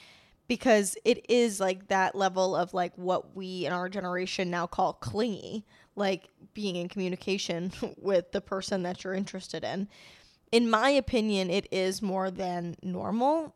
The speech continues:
but that's my opinion and my version of normal. She,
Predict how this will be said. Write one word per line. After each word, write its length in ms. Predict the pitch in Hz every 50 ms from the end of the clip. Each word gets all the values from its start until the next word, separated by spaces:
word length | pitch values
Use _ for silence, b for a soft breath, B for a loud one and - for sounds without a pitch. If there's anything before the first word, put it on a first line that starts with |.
| 208 -
but 200 | 240 202 - -
that's 300 | 233 226 226 233 - -
my 380 | 220 196 190 196 202 196 208 214
opinion 680 | 202 - 190 - - - 220 202 208 214 226 240 233 220 -
and 200 | - 196 185 180
my 280 | 185 185 190 196 196 190
version 600 | 190 - 190 185 190 196 196 - 190 180 180 - -
of 220 | 180 180 180 180
normal. 500 | 180 180 180 180 180 175 170 175 - - B B B B B B
She, 720 | B - - - - - 254 247 247 254 262 262 254 220